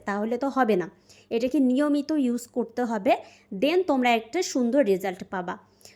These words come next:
তো আমি এই যে সুন্দর করে পেস্ট করে ফার্স্টে আমি চুলের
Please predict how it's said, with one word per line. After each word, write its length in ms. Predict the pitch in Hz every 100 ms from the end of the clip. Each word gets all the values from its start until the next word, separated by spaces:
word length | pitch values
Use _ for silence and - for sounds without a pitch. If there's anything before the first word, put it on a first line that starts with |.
| _ -
তো 80 |
আমি 220 | 277 277 302
এই 80 |
যে 140 | 277 311
সুন্দর 420 | - 240 226 262
করে 200 | 269 269
পেস্ট 460 | 269 254 294 294 -
করে 320 | 233 214 269
ফার্স্টে 560 | - 240 240 - -
আমি 180 | 302 277
চুলের 400 | 269 247 226 277